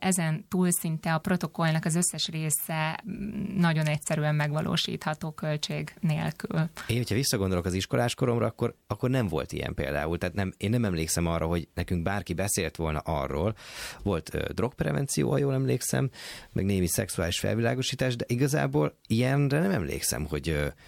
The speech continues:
Speaker 2: hogy allergiáról beszéltek volna. Ez, ez most egy új dolog akkor ezek szerint, vagy viszonylag új dolog, tehát ilyen tíz éves távlatokban mérhető.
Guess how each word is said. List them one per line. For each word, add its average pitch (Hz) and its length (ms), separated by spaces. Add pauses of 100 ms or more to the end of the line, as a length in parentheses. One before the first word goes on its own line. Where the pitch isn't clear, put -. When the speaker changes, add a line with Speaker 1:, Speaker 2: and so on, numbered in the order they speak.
(380)
Speaker 2:
hogy 92 160
allergiáról 78 720
beszéltek - 540
volna. 85 200
Ez, 92 200 (360)
ez 101 140
most 110 160
egy 117 80
új 156 140
dolog 104 380
akkor 87 260
ezek 85 200
szerint, 92 320
vagy 87 200
viszonylag 110 460
új - 140
dolog, 85 240
tehát - 200
ilyen 82 180
tíz 92 220
éves 78 240
távlatokban 78 600
mérhető. 78 580